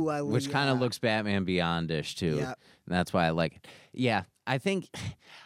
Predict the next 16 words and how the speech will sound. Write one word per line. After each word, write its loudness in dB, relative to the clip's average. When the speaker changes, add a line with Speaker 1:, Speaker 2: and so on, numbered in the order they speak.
Speaker 2:
I 2
always 2
think 0
about 2
what 0
Dad 4
said 0
with, -4
uh, 0
with -2
Robert 0
Pattinson -2
being, 2
like, 0
Terry 2
McGinnis -4